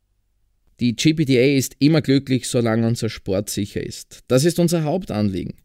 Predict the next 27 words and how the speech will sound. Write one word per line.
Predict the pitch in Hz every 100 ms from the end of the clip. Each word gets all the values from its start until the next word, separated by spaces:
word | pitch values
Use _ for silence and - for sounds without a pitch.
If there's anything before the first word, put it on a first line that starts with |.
| _ _ _ _
In | 127 -
Ungarn | 135 151 165 135 143 120
war | -
alles | 95 117 135
in | 123
Ordnung. | 117 135 143 147 139 - - _ _
Sechs | - 110 92 -
Reihen | 104 104 107 104
von | - 98 98
Reifen, | 98 151 - 135 135 - - - -
mit | 101 -
Zwischenräumen | - 131 - 117 113 110 110 110
alle | - 71 -
zwei | - - 85
Reihen, | 101 101 113 117 - -
ist | - -
besser | 101 123 147 139 -
als | 101 110
das, | - 120 131 113
was | 113 117
wir | 117
zum | 135
Beispiel | 117 110 - 123 -
in | 147
Monaco | 139 87 - - -
erlebt | 90 95 - -
haben. | - -